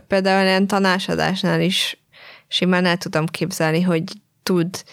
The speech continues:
egy milliárd opcionális választ egy adott kérdésre, és mit tudom én, egy pszichológusnál azt a választ mondja, ami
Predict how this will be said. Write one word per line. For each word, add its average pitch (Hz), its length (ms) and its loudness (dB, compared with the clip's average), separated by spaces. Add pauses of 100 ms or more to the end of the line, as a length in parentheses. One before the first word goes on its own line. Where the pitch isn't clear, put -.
(440)
egy 185 520 -4
milliárd 175 1080 0
opcionális 165 1120 0
választ - 720 -2
egy - 260 -2
adott - 360 -4
kérdésre, - 920 -2
és - 440 -2 (240)
mit - 120 -4
tudom - 220 -4
én, 69 220 -2
egy - 300 -6
pszichológusnál 165 1080 -2
azt - 260 -2
a - 80 -2
választ - 480 -4
mondja, 57 380 -4
ami - 460 -6